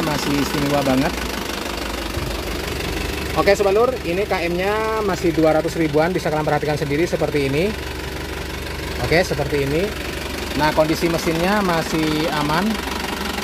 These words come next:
makselnya masih tidak perlu diganti, tidak pincang,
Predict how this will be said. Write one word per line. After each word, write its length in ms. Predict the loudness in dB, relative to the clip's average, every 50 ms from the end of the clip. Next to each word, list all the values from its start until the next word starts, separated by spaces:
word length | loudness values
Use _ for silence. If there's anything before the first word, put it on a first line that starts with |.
| -4 -2 -2
makselnya 560 | -2 -2 0 2 2 2 4 4 4 4 4
masih 400 | 4 2 0 0 0 0 0 2 2 2 2 2 2 2 2 2 0 0 0 0 0
tidak 160 | 0 0 0 0
perlu 140 | 0 2 2
diganti, 480 | 2 2 4 4 4 4 4 4 2 2 2 0 -4 -4 -4 -6 -6 -6 -4 -2 0
tidak 220 | 0 2 2 2 2
pincang, 440 | 2 2 2 4 4 2 2 2